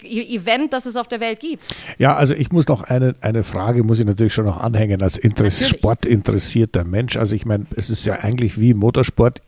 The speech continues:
Speaker 2: einer gewinnt letztendlich immer. Und in dem Fall, äh, nur eine Verständnisfrage.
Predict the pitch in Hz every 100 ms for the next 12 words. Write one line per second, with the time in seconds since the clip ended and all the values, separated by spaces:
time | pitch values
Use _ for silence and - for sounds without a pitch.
0 | - 98 113 127 107 110 98 107 120 110
1 | 113 - - 110 113 95 - - 113 160
2 | 185 - - - - - - - 127 120
3 | - 113 - 143 156 143 127 - 123 127
4 | 127 139 127 117 110 - 151 120 - 113
5 | 107 98